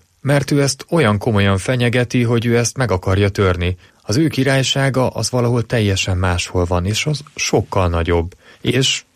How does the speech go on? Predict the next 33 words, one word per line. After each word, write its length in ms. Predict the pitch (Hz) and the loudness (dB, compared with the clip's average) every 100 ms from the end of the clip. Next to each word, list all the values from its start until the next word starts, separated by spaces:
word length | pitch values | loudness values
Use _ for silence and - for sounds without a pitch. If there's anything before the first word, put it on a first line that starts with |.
| - | -2
jelzi 320 | 160 127 117 | 2 2 2
is 120 | 113 | -2
Pilátusnak, 680 | - 123 117 123 120 127 117 | -2 0 0 0 -4 -4 -2
hogy 140 | 127 | -4
te 140 | - 135 | -2 -2
nem 180 | 131 | 0
mondhatsz 480 | 117 107 101 104 - | 2 0 0 -2 -2
fölöttem 500 | - 101 98 - 104 | -2 0 0 0 0
ítéletet 560 | 98 - 98 98 98 95 | 0 0 0 2 0 -2
igazából, 680 | 104 98 101 95 95 95 90 _ _ | 0 0 2 0 2 0 0 _ _
hogyha 340 | - 101 - | -6 -4 -2
az 120 | 110 104 | 0 2
én 120 | 107 | 2
atyám 340 | 107 - 95 | 0 0 0
nem 180 | 95 98 | 0 0
engedné. 640 | 85 85 82 82 82 87 - _ - | 0 0 -2 -2 -4 -4 -8 _ -2
Jelzi, 340 | 135 147 131 | 2 2 2
hogy 180 | 127 117 | 2 2
mindaz, 440 | 120 156 139 110 | 0 0 2 2
amiről 440 | 107 101 98 95 85 | 2 2 2 2 2
ő 180 | 98 | 0
beszél, 480 | 110 120 - - 127 | 0 0 -2 -2 -2
az 180 | 113 - | -2 -4
egy 100 | 117 | -4
teljesen 520 | - 123 104 95 101 | -2 0 2 0 0
más 280 | 92 92 87 | 0 0 -2
perspektíva. 960 | - 90 87 - 92 - 92 87 92 - _ _ _ _ _ _ | -2 -4 -4 -6 -8 -4 -4 -2 -4 -6 _ _ _ _ _ _
És 200 | - 131 | -12 -8
Pilátus 480 | - 120 113 107 104 | -2 0 0 0 -2
nagyon 320 | - 92 87 | 0 0 2
jól 200 | 85 85 | 0 0
érti 340 | 85 85 - - | -2 -4 -6 -6
ezt. 380 | 95 101 - | -4 -6 -8